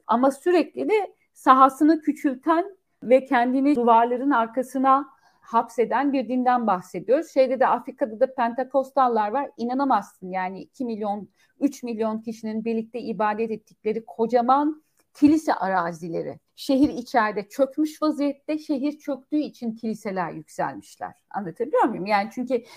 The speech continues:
şehirde yaşanmaz vaziyette bütün bir hafta sonu boyunca ibadet edilecek. Bu ne demek? Orada doktorun olacak. Doktora sorabileceksin ibadet esnasında derdini. Güvende olacaksın. Şehrin içinde her an saldırıya uğrayabilirsin. Lagos'tan bahsediyorum.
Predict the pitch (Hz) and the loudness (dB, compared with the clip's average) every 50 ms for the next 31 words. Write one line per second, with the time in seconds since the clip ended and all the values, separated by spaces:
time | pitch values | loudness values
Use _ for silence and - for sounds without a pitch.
0 | - _ - 294 302 277 285 262 226 269 262 254 269 262 - 262 254 262 269 277 | -20 _ -2 -2 0 0 0 0 -2 -2 -2 -2 -2 0 0 0 0 4 4 4
1 | 285 262 226 226 220 180 160 190 190 - _ - 269 226 226 226 - - 262 240 | 4 4 2 -2 -2 -2 -4 -8 -10 -8 _ -6 -6 -6 -6 -10 -8 -8 -4 -4
2 | 254 247 247 233 240 - - 285 285 - 269 254 254 233 247 247 233 233 240 233 | -2 0 2 0 0 0 -4 -4 0 0 2 2 2 0 0 -2 -2 -4 -6 -2
3 | 202 233 226 226 226 - - _ _ _ - 254 247 214 254 247 254 247 285 277 | 2 2 2 2 0 -8 -20 _ _ _ -2 -2 4 6 6 6 6 4 2 -2
4 | 277 254 208 220 190 185 247 277 - 208 220 262 277 285 226 240 226 254 285 277 | -4 -6 -6 -6 -6 -6 -6 -6 -6 -6 -4 0 0 0 0 0 -2 -2 -2 0
5 | - 233 247 247 247 277 226 226 247 240 247 - - 262 247 262 262 254 220 208 | 2 2 2 4 4 2 4 4 2 0 0 -4 -6 -4 -4 -2 -4 -4 -4 -4
6 | 196 185 185 208 - - - _ _ _ - 214 220 - _ 233 220 233 226 - | -6 -6 -4 -4 -6 -6 -6 _ _ _ -4 -4 -4 -2 _ -2 -2 -2 -2 -4
7 | 220 220 214 202 214 185 180 226 214 220 - 196 180 160 170 180 180 180 180 170 | -4 -4 -2 -4 -6 -4 -4 -4 -6 -6 -8 -10 -8 -4 -2 -2 -2 -2 -4 -6
8 | 185 180 180 - 185 170 175 170 - 185 180 170 175 170 156 180 170 170 175 170 | -6 -8 -6 -6 -4 -4 -4 -4 -6 -8 -4 -4 -4 -2 -2 -2 -2 -2 -4 -6
9 | 170 175 214 269 311 302 - _ _ _ _ _ - 269 262 254 262 262 269 269 | -8 -6 -4 -4 -4 -6 -8 _ _ _ _ _ -2 0 2 4 2 2 2 2
10 | 294 294 269 214 240 233 226 226 - 262 262 262 - 247 233 240 226 208 202 - | 2 2 2 2 0 0 0 -2 -8 -12 -12 -4 -2 -2 -2 -2 -6 -10 -14 -12
11 | - 247 233 233 233 220 214 214 214 220 220 - 208 190 190 185 175 185 202 196 | -12 -4 -2 -2 0 0 0 0 -2 -2 -4 -2 -2 -2 -2 -2 -4 -6 -6 -6
12 | - - 202 196 196 190 185 190 180 185 190 180 - - 175 175 190 208 190 185 | -6 -6 -6 -4 -4 -4 -6 -8 -8 -10 -12 -12 -10 -8 -6 -4 -4 -2 -2 -2
13 | 175 175 - - 165 160 160 160 160 170 - _ 180 160 - 180 196 233 320 403 | -4 -4 -4 -6 -6 -4 -4 -4 -6 -6 -8 _ -12 -10 -8 -6 -4 -4 -4 -4